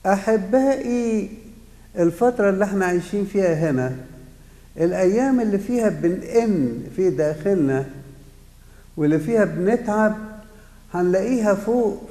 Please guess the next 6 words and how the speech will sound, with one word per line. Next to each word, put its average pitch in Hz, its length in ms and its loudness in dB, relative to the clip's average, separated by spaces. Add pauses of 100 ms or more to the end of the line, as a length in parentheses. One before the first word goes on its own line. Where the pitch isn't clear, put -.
(140)
أيام 175 460 4
مجد. 135 320 -2 (1900)
الأيام 208 520 2
اللي 220 160 2
فيها 240 280 0
تسلية 165 1000 0